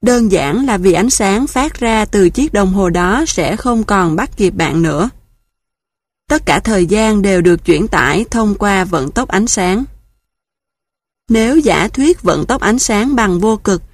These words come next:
thì lúc đó thời gian của các hệ quy chiếu mới bằng nhau, như biểu thức trên cho thấy. Thời gian của Newton lúc đó mới là tuyệt đối và phổ biến. Nhưng tiếc thay, vận tốc ánh sáng tuy rất lớn nhưng là hữu hạn.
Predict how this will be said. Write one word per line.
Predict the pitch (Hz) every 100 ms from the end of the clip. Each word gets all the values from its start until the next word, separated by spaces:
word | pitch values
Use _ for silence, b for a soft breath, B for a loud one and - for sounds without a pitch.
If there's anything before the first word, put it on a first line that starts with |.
| _ _ -
thì | 220
lúc | 269
đó | 233 262
thời | 269 226 180
gian | 214 226 226
của | - 143
các | 190 285 -
hệ | 170 131
quy | - 220
chiếu | 202 202 202 277
mới | 226 269
bằng | 240 175 170
nhau, | 208 214 208 - _ _ _ _
như | 214 220 208
biểu | 170 151
thức | 196 277 -
trên | 220 202
cho | 185 196
thấy. | 196 185 208 311 - _ _ _ _ _ _
Thời | - 226
gian | 196 233 233
của | 180
Newton | 233 240 - 233 226 214 -
lúc | 220 285
đó | 196 196 262
mới | 240
là | 269 233 170
tuyệt | - 180 -
đối | 175 190 208
và | 214 185 147
phổ | 170 151
biến. | 185 185 269 - - _ _ _ _ _ _ _ _ _ _ _ _ 226
Nhưng | 240 220
tiếc | 208 277 339
thay, | 262 233 214 202
vận | 175 143
tốc | 175 269
ánh | 208 233
sáng | - 208 202 294
tuy | - 214
rất | 196 277 208
lớn | 196 214 302
nhưng | 269 214 196
là | 190 165
hữu | 175 170 220
hạn. | 262 160 165